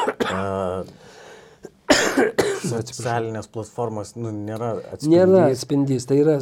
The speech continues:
Speaker 2: viskas
Speaker 1: Jo.
Speaker 2: burbulas, išgalvota yra, tai nėra,
Speaker 1: Bet,
Speaker 2: nė-, nė-,
Speaker 1: e,
Speaker 2: nieko.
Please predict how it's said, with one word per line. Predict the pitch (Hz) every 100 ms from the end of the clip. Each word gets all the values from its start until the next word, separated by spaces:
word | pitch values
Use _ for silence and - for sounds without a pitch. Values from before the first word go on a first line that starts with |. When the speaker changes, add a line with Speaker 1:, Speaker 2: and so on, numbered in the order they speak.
| 135
Speaker 2:
viskas | 139 160 - 151
Speaker 1:
Jo. | 113 139
Speaker 2:
burbulas, | 135 120 113 104
išgalvota | 123 131 135 135 117 110
yra, | 110 120
tai | - 120
nėra, | 120 123
Speaker 1:
Bet, | 120
Speaker 2:
nė-, | 123 127
nė-, | 120 123
Speaker 1:
e, | 117
Speaker 2:
nieko. | 127 107 123